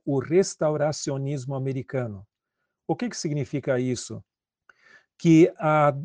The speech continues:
doutrina dos apóstolos foi perdida de vista pelo cristianismo pós-apostólico e medieval,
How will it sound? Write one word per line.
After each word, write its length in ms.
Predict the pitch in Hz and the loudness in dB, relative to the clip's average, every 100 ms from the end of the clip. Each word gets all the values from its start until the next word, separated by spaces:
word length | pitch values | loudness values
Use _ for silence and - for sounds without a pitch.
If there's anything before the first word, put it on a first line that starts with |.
| 240 | -8
doutrina 800 | 139 170 160 - 196 247 240 160 | 2 2 2 -2 -4 -2 -2 -4
dos 320 | 147 160 131 | 0 -2 0
apóstolos 1160 | 135 120 - 160 170 - - 120 113 - - - | -4 -4 -2 0 0 -2 -8 -6 -6 -10 -20 -20
foi 500 | _ - _ - 160 | _ -20 _ -2 0
perdida 640 | 165 151 135 113 135 147 135 | 0 0 -2 -2 -4 -2 -4
de 160 | 117 | -4
vista 680 | 113 98 127 139 - 185 190 _ _ _ _ _ | -10 -8 -8 -8 -4 -4 -4 _ _ _ _ _
pelo 260 | 156 175 170 | 4 6 4
cristianismo 1120 | - 156 156 - 143 131 127 147 165 123 131 - | 2 -4 -2 -2 -2 -2 -2 0 -2 -2 -8 -6
pós-apostólico 1200 | 151 170 165 139 127 127 120 - - 131 139 127 | -2 0 0 -2 -6 -6 -6 -8 -6 -4 -4 -6
e 60 | 127 | -8
medieval, 840 | 127 127 131 127 107 127 151 180 | -6 -6 -2 -4 -2 0 0 -2